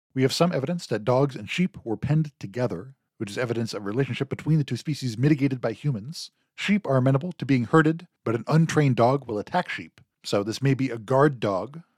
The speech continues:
meant to protect the sheep in the pen against predators at night, rather than a sheepdog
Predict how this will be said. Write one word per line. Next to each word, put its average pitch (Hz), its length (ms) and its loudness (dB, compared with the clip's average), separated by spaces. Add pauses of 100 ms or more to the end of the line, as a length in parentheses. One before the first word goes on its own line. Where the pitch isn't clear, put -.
meant 123 160 -4
to - 80 -18
protect 117 280 -6
the - 40 -10
sheep 131 240 -4
in 117 80 -12
the 107 60 -8
pen 120 260 -4
against 117 300 -12
predators 131 400 0
at - 80 -16
night, 120 320 -12 (280)
rather 120 240 2
than 104 200 -6
a 98 80 -8
sheepdog 90 480 -6